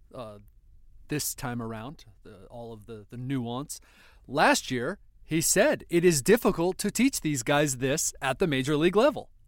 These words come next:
And that's something that they've acknowledged all along, and which is why they are excited for some of the prospects coming up now that are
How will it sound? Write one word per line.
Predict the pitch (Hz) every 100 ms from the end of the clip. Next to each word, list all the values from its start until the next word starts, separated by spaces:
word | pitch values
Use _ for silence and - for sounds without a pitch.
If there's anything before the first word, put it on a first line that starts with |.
| - -
And | 175 180
that's | 185
something | 147
that | 151
they've | 156 147
acknowledged | 135 151 147 139
all | - 143 139
along, | 180 294 139 - - - -
and | 175 165 156 151 135
which | 147 165
is | 123
why | 147 147 147
they | 147 147
are | 147 147
excited | 147 202 269 202 -
for | 147 135
some | 139
of | 131
the |
prospects | 123 135 - 131 -
coming | 156 135 131
up | 135
now | 135 127
that | 123 131
are | 131